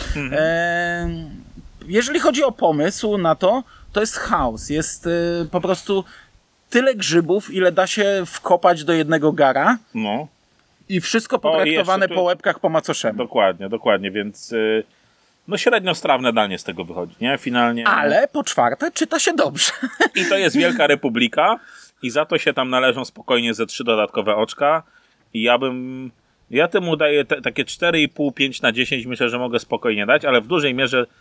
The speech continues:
Speaker 1: za to, że to jest Wielka. I to
Speaker 2: No.
Speaker 1: jest, e, i to jest dla mnie największy atut tego i mówię,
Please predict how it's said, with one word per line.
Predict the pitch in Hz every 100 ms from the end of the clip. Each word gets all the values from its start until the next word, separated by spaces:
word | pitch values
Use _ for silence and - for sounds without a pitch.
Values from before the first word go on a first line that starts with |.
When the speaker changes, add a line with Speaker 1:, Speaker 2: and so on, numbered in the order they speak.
| _ _ 110
Speaker 1:
za | 107 120
to, | 113
że | 101 92
to | 101
jest | 95 87
Wielka. | 92 85 - -
I | -
to | - 113
Speaker 2:
No. |
Speaker 1:
jest, | 104 98 175 107 113
e, | 101 101
i | 107
to | -
jest | 101 92
dla | 95
mnie | 98
największy | 95 95 92 -
atut | 92 92 92
tego | - 90 95 92 90 -
i | 90 90
mówię, | 90 82